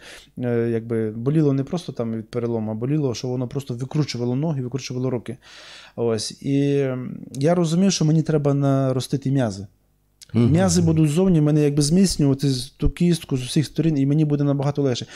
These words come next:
Speaker 1: От я собі так, ну, знаєте, от десь почитав, десь подивився, зрозумів собі анатомію, і так треба зробити. Цей хлопець, його звати Саша, Олександр, він мені то все діло показав,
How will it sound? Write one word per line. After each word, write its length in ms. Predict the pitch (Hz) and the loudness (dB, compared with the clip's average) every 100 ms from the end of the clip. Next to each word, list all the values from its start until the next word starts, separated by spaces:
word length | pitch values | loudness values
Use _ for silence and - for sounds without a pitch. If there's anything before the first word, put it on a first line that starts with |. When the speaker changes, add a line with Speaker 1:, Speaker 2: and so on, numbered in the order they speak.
| - - | -14 -6
Speaker 1:
От 160 | 147 | 0
я 120 | 185 | 0
собі 220 | 180 165 170 | 0 0 0
так, 200 | 160 - - - | 0 -4 -20 -10
ну, 220 | 170 165 | -4 0
знаєте, 240 | 165 127 127 | 2 2 -2
от 80 | |
десь 180 | 139 156 | 0 -2
почитав, 520 | - 170 - - 135 | 0 -2 -2 -2 -2
десь 160 | 135 139 | -2 -6
подивився, 580 | - 151 147 165 170 139 | -4 -2 2 2 0 -2
зрозумів 500 | 127 143 151 156 131 | -2 -2 2 0 0
собі 180 | 139 131 | -2 -2
анатомію, 460 | 139 196 202 170 - - - - | -2 -2 -2 -4 -8 -20 -20 -12
і 60 | 135 | -4
так 140 | 160 | -4
треба 240 | 156 151 | -2 0
зробити. 440 | 139 139 139 - - - - _ | 0 0 -4 -6 -10 -14 -20 _
Цей 200 | - 196 | 0 0
хлопець, 480 | - 156 135 135 135 _ - | 2 0 0 -2 -6 _ -8
його 160 | 143 139 | -2 0
звати 260 | 139 131 | 0 -4
Саша, 360 | 123 131 - 139 - _ | -4 -4 -4 -10 -14 _
Олександр, 460 | 131 131 139 123 - _ _ _ _ _ _ _ - - | -4 -2 -2 -4 -6 _ _ _ _ _ _ _ -18 -4
він 140 | 151 | 0
мені 120 | 160 139 | 2 2
то 120 | 139 | -2
все 120 | 139 | 0
діло 200 | 135 120 | 0 0
показав, 540 | 120 113 131 165 185 | -2 -2 0 0 -2